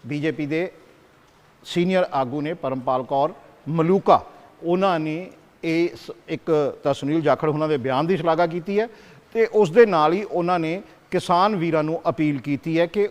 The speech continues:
ਉਹ ਇਸ ਤੇ ਵਿਚਾਰ ਕਰਨ, ਕਿਉਂਕਿ ਜੇਕਰ ਐਮ ਐਸ ਪੀ ਦੀ ਕਾਨੂੰਨੀ ਗਾਰੰਟੀ ਮਿਲ ਜਾਂਦੀ ਹੈ ਤਾਂ ਪੰਜਾਬ ਦਾ ਸ਼ੇਅਰ ਬਜਟ ਦੇ ਵਿੱਚ ਘਟ ਜਾਏਗਾ, ਜਿਸ ਦਾ ਨੁਕਸਾਨ ਪੰਜਾਬ ਦੇ ਕਿਸਾਨਾਂ ਨੂੰ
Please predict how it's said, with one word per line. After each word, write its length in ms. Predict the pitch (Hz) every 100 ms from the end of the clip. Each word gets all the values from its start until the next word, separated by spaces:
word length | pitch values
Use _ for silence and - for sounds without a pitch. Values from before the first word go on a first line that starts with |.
| -
ਉਹ 300 | 180 202 -
ਇਸ 160 | 160 -
ਤੇ 180 | 156 156
ਵਿਚਾਰ 460 | 135 - 131 120
ਕਰਨ, 320 | 110 139 180 226 -
ਕਿਉਂਕਿ 360 | 180 165 156 101 - - _ _ _
ਜੇਕਰ 440 | 107 175 214 170 107 - - - _ _ _ _ _ -
ਐਮ 200 | 180 196
ਐਸ 160 | 214 214
ਪੀ 160 | 208
ਦੀ 120 | 185 208
ਕਾਨੂੰਨੀ 360 | 175 160 170
ਗਾਰੰਟੀ 340 | 147 147 143 147
ਮਿਲ 180 | 143
ਜਾਂਦੀ 380 | 165 185 156 160
ਹੈ 140 | 165 214 - - _ -
ਤਾਂ 300 | 160 175 190 - -
ਪੰਜਾਬ 640 | 170 165 131 151 160 180 151
ਦਾ 140 | 165 151
ਸ਼ੇਅਰ 320 | - 175 202
ਬਜਟ 320 | 101 139 170 131
ਦੇ 120 | 131
ਵਿੱਚ 340 | 113 117 165 196 - - _ _ -
ਘਟ 180 | 180 135
ਜਾਏਗਾ, 360 | 127 156 170 202
ਜਿਸ 220 | 147 131
ਦਾ 140 | 160
ਨੁਕਸਾਨ 540 | 135 135 - 165 156 180 -
ਪੰਜਾਬ 400 | 156 139 127 120
ਦੇ 100 | 123
ਕਿਸਾਨਾਂ 460 | 131 135 143 170
ਨੂੰ 200 | 127 135